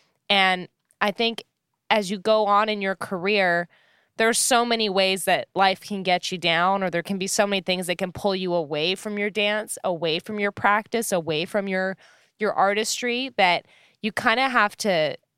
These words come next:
to stay engaged. You have to keep returning to the question of, "Why am I doing this?" And I think that when you see an older person that's made that decision and been through those conversations with themselves or with other people, that just comes through their dancing,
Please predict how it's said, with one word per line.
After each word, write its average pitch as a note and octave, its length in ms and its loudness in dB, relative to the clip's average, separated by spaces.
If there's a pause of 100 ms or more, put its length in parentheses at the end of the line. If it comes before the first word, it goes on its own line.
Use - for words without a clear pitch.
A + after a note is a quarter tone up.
(120)
to G3+ 140 -4
stay G#3+ 560 2
engaged. F#3 680 -2
You G3 80 -6
have G3+ 220 0
to A#3+ 100 -4
keep A3+ 220 -6
returning F#3+ 520 -2
to F3+ 240 -2
the F3 100 -8
question F#3 400 0
of, F3 140 -4
"Why F3+ 200 2
am F#3 120 -2
I F3 80 -2
doing D#3+ 340 -6
this?" A2+ 340 -8
And F#3 100 -2
I F3+ 100 -2
think F#3 340 -4
that F3 260 2 (800)
when G#3 200 -2
you G#3+ 100 0
see A3 240 0
an G#3 80 2
older F#3+ 260 2
person F3+ 380 -2
that's E3 200 -4
made E3+ 200 -4
that F3 220 2
decision E3+ 500 -2
and D3+ 180 -6
been E3 220 0
through F3+ 140 -6
those E3+ 180 0
conversations D#3+ 840 -2
with E3 140 -6
themselves E3 560 4
or D#3+ 40 -2
with D#3 140 -6
other D#3 180 -2
people, D#3+ 520 -2 (960)
that G3+ 140 8
just G#3+ 220 -2
comes F#3 360 -2
through F3+ 260 -2
their D#3+ 140 2
dancing, D3 580 -6